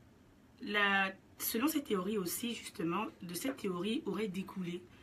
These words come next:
une théorie, euh, on va dire, confessionnelle, disant justement que,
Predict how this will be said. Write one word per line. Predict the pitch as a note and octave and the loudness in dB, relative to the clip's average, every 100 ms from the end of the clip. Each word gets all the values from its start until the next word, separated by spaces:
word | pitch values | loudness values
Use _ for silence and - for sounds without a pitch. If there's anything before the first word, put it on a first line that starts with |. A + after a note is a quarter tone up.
| - - - | -20 -16 -4
une | G#3 | -4
théorie, | G#3 F#3 E3+ E3+ G3 G3+ | -2 -2 0 0 0 0
euh, | F3 D#3+ D3+ D3 D3 - - - F3+ | 0 -2 -4 -10 -14 -20 -20 -12 -6
on | |
va | F3+ | -4
dire, | F3 F#3 - | -4 -6 -8
confessionnelle, | - F#3+ F3 - E3 E3+ C#4 - - - - - | -12 -10 -8 -2 -2 0 -2 -4 -12 -20 -18 -10
disant | F3 F#3 G#3+ | -6 0 0
justement | G#3 G#3+ - F3 F3 G3+ | -2 -6 -4 -2 -2 -4
que, | - | -4